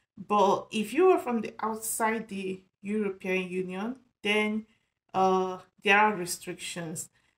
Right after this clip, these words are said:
The restrictions is that during the school, when the school is in session, so you are not allowed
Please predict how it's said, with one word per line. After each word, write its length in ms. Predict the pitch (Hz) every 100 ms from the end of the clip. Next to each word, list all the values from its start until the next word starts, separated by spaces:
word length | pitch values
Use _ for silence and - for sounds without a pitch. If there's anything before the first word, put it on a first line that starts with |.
| _
The 140 | 190 196
restrictions 800 | 214 - 262 - 320 294 302 -
is 220 | 240 233 - -
that 360 | 208 190 190
during 360 | - 254 277 269
the 140 | 208
school, 760 | 185 - _ _ 233 226 226 220 _
when 220 | 220 240
the 100 | 247
school 360 | 240 - 226 220
is 160 | 196 185
in 140 | 175
session, 840 | 175 - - 185 185 - 214 247 302 _ _ _ _
so 240 | - 214 214
you 260 | 202 202
are 100 | 208
not 240 | 226 262 -
allowed 480 | 226 208 208 202